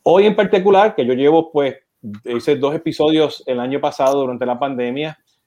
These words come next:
sobre mujeres en el mundo de C R M y mujeres en el mundo de MarTech,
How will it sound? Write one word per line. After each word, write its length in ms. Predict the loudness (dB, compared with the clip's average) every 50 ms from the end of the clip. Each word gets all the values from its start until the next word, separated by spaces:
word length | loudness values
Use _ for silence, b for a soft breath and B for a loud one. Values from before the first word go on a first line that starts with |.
| _ _
sobre 420 | _ -20 -6 -2 0 0 0 0 0
mujeres 460 | -2 -4 -6 -6 -4 -4 -4 -4 -4
en 80 | -4 -4
el 80 | -6
mundo 260 | -6 -4 -2 0 2
de 80 | 2 2
C 140 | 0 -2 -4
R 360 | -4 -2 -2 -2 -2 -2 -2
M 280 | -4 -4 -4 -6 -8 -10 _ _
y 100 | -10 -8
mujeres 360 | -8 -8 -8 -8 -8 -6 -6
en 80 | -4
el 80 | -4 -4
mundo 240 | -4 -4 -2 0 0
de 80 | 0
MarTech, 600 | 0 -2 -4 -4 -6 -6 _ -4 -4 -4 -4 _